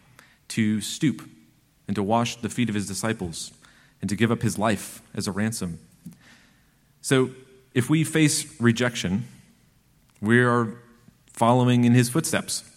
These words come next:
Now, I should, like, a little asterisk on that. If you're facing rejection because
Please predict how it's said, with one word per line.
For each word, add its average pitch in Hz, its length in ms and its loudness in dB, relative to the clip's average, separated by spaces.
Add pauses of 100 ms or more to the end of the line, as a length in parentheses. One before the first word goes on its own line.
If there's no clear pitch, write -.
(680)
Now, 131 200 8
I 127 80 2
should, 123 280 0 (360)
like, 110 300 -2
a - 20 -10
little 147 200 2
asterisk 120 500 0
on 95 140 0
that. 85 160 -8 (1000)
If 123 100 -2
you're 156 100 4
facing 156 380 2
rejection 127 720 -2
because 117 640 -2